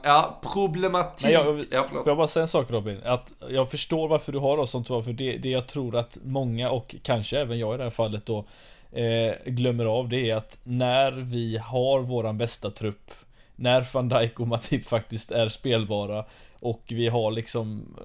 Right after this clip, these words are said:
Speaker 2: eh, ja, i, i jämförelse med de andra, då är vi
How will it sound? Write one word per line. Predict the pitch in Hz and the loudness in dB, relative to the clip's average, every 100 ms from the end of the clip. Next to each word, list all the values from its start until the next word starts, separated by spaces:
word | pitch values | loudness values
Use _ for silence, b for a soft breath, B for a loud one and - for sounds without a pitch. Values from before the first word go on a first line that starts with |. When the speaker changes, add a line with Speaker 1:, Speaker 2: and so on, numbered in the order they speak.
| 117 | -12
Speaker 2:
eh, | 113 82 | -12 -4
ja, | 127 - - | -4 -4 -8
i, | - 143 139 | -4 -2 2
i | |
jämförelse | 139 139 120 120 135 | 2 2 0 -2 -2
med | 123 | -2
de | 123 | -2
andra, | 117 110 | 0 -2
då | 117 120 113 | 0 0 2
är | 135 113 104 | 2 2 0
vi | 107 113 143 127 | -2 -4 -4 -4